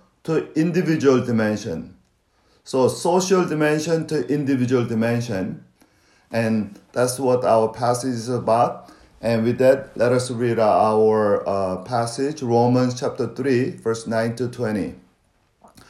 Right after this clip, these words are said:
"What shall we conclude then? Do we have any advantage?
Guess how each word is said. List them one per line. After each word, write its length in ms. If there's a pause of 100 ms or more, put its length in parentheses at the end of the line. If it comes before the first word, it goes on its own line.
(280)
"What 220
shall 280
we 200
conclude 560
then? 380 (500)
Do 120
we 160
have 360
any 380
advantage? 960